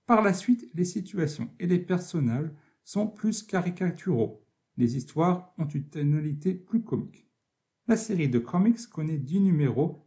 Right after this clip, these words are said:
bimestriels, d'avril mille neuf cent cinquante-quatre à avril mille neuf cent cinquante-cinq. Puis, en octobre mille neuf cent soixante-six, les éditeurs Harvey tenteront de relancer le personnage.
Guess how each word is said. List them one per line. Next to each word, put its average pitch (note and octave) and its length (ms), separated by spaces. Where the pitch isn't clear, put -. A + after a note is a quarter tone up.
bimestriels, D#3 880
d'avril B2 380
mille D#3+ 160
neuf C#3+ 140
cent - 160
cinquante-quatre F3+ 760
à F#3 100
avril A#2+ 280
mille C3 100
neuf C#3 140
cent G#3 140
cinquante-cinq. C3 600
Puis, - 320
en G3 140
octobre E3 400
mille E3+ 140
neuf F#3 120
cent G#3 140
soixante-six, - 800
les D#3 180
éditeurs G3 640
Harvey C3 460
tenteront G#3 360
de D3+ 80
relancer D3 480
le D3 160
personnage. C#3 580